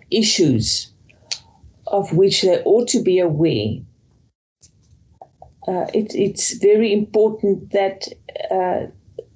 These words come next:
everybody knows that the Ombud does not advocate for individuals or groups,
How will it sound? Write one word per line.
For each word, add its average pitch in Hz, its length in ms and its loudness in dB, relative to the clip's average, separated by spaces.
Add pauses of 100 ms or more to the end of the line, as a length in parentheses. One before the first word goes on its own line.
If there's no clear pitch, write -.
(140)
everybody 202 720 2
knows 190 580 0 (260)
that 185 320 -2
the - 200 0
Ombud 190 500 2 (260)
does 196 280 2
not 226 200 -2 (120)
advocate 202 680 -2 (400)
for 190 240 0
individuals 170 1200 0
or 170 200 2
groups, - 800 2